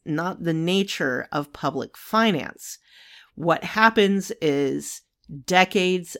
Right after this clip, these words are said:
of bad decisions. And it's not because of bad information. It's usually because they don't want to deal with the reality <laughs> of the situation. It's like,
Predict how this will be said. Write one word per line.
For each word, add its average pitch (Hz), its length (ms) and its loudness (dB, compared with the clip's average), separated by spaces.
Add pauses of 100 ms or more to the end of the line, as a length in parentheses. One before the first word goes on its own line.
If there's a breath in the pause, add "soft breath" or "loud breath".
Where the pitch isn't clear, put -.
of 147 200 -6
bad 127 320 0
decisions. - 840 -8 (640)
And 160 140 0
it's 123 220 -10
not 156 420 2
because 139 720 -2 (160)
of 139 300 -4 (100)
bad 135 340 2
information. 131 1000 -8
It's - 260 -10
usually 165 600 0
because 135 840 -2 (800 soft breath)
they 160 340 0
don't 151 340 2 (120)
want 143 380 -4
to 180 100 -6
deal 208 640 2
with 175 260 -2
the 180 100 -2
reality 160 680 4 (340 loud breath)
<laughs> - 340 -8
of 180 140 2
the 175 100 0
situation. 160 880 -2
It's 131 240 -12
like, 120 380 -6